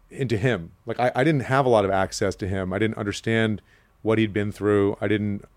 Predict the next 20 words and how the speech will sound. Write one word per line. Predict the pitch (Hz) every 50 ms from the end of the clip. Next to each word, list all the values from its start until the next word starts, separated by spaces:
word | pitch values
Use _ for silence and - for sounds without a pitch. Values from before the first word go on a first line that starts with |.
| _ -
understand | 107 107 101 98 - - 110 104 104 104
necessarily | 98 - - 98 - - 107 104 104 104 101 104 101 98 95 - - _ - _ _ _ _ _
all | - 107 110 117
about | 110 107 107 101
his | 92 95
relationships. | 104 113 127 135 135 135 117 - 120 110 101 - -
I | 107
didn't | 107 117 113 -
see | - - - - 139 135
them | 104 104 90 90
because | 90 - - 95
he | 95 92
very | 113 117
quickly | 110 - - - - 110
got | 92 95 85 - -
caught | - - - 107 107 107
up | 107 101 92 - _ _ _ _ _ _ _ _ -
in | 117 110
an | 107 107 101
adventure | 98 98 95 95 - - 104 101 95 98